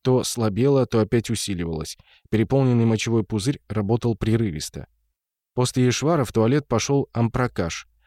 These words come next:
«Слив не работает!» крикнула ему вслед Дина. «Берите воду из ведра!»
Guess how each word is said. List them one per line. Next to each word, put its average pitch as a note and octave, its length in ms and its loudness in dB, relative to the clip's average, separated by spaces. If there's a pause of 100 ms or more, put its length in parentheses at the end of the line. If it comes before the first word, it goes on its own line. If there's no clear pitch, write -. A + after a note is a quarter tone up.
(140)
«Слив - 340 -2
не D3+ 80 2
работает!» C#3+ 560 0
крикнула A#2+ 400 0
ему A#2 160 2
вслед A2+ 300 -2
Дина. G#2+ 300 0 (240)
«Берите E3 340 0
воду D#3+ 240 4
из D3 120 2
ведра!» C#3+ 360 0